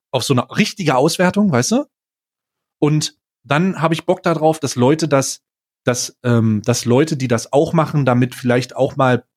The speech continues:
das auch mal ausprobieren. Das heißt, wir, also so eine richtige, wie so eine halbe wissenschaftliche, ähm, Auswertung.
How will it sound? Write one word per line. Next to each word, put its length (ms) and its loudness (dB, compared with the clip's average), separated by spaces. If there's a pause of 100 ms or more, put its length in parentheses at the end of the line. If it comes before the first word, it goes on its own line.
(120)
das 180 -4
auch 140 2
mal 100 2
ausprobieren. 460 0
Das 140 0
heißt, 220 -2 (1200)
wir, 340 -2
also 260 -2
so 100 0
eine 240 2
richtige, 480 2 (120)
wie 140 -2
so 100 0
eine 180 0
halbe 340 0
wissenschaftliche, 1080 0 (360)
ähm, 280 2
Auswertung. 600 -2